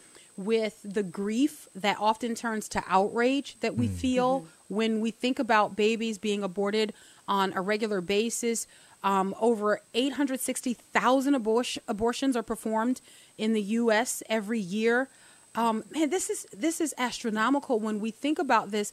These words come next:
Speaker 1: not as I think the world around us wants us to think about it, or let me say people who, who hate God want us to think about it as a, a procedure. But when we think about, um, the murder of babies,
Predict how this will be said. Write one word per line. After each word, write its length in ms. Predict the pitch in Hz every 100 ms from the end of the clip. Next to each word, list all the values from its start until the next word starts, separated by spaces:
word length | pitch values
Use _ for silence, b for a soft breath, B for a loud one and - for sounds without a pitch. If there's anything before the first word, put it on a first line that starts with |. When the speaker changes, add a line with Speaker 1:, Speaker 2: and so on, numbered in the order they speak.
| B B B
Speaker 1:
not 480 | 208 220 262 349 - -
as 200 | 220 208
I 120 | - 220
think 440 | 254 233 214 - - - -
the 160 | 202
world 400 | 185 214 262 285
around 460 | 220 196 208 240 240
us 180 | 196 -
wants 320 | 196 208 -
us 160 | 190 -
to 100 | 185
think 220 | 190 180
about 320 | 170 160 156
it, 120 | 180
or 100 | 208
let 120 | 190 202
me 100 | 208
say 340 | - 196 190 - B
people 300 | - 262 240 233
who, 360 | 226 202 202 - -
who 140 | - 208
hate 300 | 208 226 -
God 460 | 190 285 175 175 233 b b
want 220 | 202 202
us 100 | 196 -
to 80 |
think 200 | 180 196
about 300 | 185 180 170
it 100 | 180
as 120 | 190 180
a, 100 | 180
a 60 | 196
procedure. 720 | - 180 - 294 285 185 170 B B B
But 160 | 254 262
when 160 | 254
we 140 | 240 240
think 340 | - 302 359
about, 480 | 370 233 185 180 - -
um, 280 | 208 190 175
the 100 | 180
murder 440 | 190 185 233 294 320
of 300 | 196 180 -
babies, 600 | 208 226 208 165 -